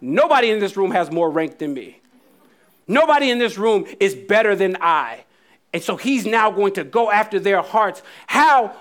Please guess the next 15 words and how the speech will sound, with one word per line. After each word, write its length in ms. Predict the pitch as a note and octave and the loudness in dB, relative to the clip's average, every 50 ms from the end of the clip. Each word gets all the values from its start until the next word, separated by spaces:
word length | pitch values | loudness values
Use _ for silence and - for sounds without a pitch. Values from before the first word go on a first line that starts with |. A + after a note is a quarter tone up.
| - - | -18 -2
Why? 320 | F#3 G#3+ G#3+ F3+ E3 - - | 0 0 0 0 -2 -6 -4
By 140 | F#3 G3+ F3+ | -2 -2 -2
sit 400 | - - - - D4+ D#4 D#4 G3 | -2 -4 -2 -2 -2 -2 0 0
back 420 | A#3 A#3 A3 G#3 - - - _ _ _ - | 2 2 2 0 -2 -6 -18 _ _ _ -6
and 300 | E3 D#3 D3 C#3 C#3 D3+ | -6 -6 -6 -6 -8 -2
watching 500 | F#3 A3 A#3 B3 A#3 - - G#3 F#3 F3 | 0 0 0 0 -2 -4 -6 -4 -4 -2
them 240 | E3+ E3 C3 A#2 - - _ _ _ | -4 -4 -6 -8 -14 -20 _ _ _
jostle 560 | _ - - - F#3 F#3 F3+ F3 - - F3 D#3+ | _ -16 -14 -12 -10 -10 -10 -10 -8 -10 -10 -10
for 180 | - - D#3 | -8 -10 -12
seats. 420 | C#3+ - - - F3+ C#3 A#2 - - - - - - | -10 -10 -10 -10 -10 -10 -10 -16 -20 -20 -20 -20 -6
Once 320 | - F#3+ C4+ E4 - - | -2 0 0 0 0 -2
again, 460 | D4+ D#4 A#3 A3+ D#4+ E4 C4+ G3 D#3 D3+ | -4 -2 0 0 2 2 2 0 0 0
don't 200 | G3+ A#3+ A#3 F#3 | 0 0 0 -2
disconnect 540 | A#3 A#3+ A#3+ - - B3 B3 B3+ B3+ B3+ | -4 -4 -2 -4 -4 -2 0 -2 -2 -4
yourself. 540 | - F#3 F#3 - E3 C3+ A2 G2+ - - _ | -8 -10 -6 -6 -6 -8 -8 -10 -16 -20 _